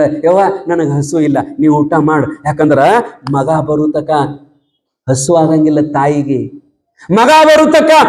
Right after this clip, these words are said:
ಊಟ ಸಿಹಿ ಹತ್ತಂಗಿಲ್ಲ ತಾಯಿಗೆ. "ಇಲ್ಲವ್ವ, ಇನ್ನ ನನ್ನ ಮಗ ಬಂದಿಲ್ಲ, ನಾ ಅವ ಬಂದಿಂದ ಊಟ ಮಾಡ್ತಾನ"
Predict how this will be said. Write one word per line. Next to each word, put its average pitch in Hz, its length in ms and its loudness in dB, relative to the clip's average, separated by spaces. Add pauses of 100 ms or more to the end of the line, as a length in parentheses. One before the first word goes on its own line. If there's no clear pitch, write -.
(140)
ಊಟ 311 360 2
ಸಿಹಿ 330 240 2
ಹತ್ತಂಗಿಲ್ಲ 320 460 2
ತಾಯಿಗೆ. 302 580 0 (1040)
"ಇಲ್ಲವ್ವ, 220 320 2 (300)
ಇನ್ನ 226 160 0
ನನ್ನ 208 360 0
ಮಗ 202 200 2
ಬಂದಿಲ್ಲ, 185 340 0 (300)
ನಾ 175 440 -4
ಅವ 165 140 0
ಬಂದಿಂದ 196 460 0
ಊಟ 175 220 0
ಮಾಡ್ತಾನ" 160 360 -2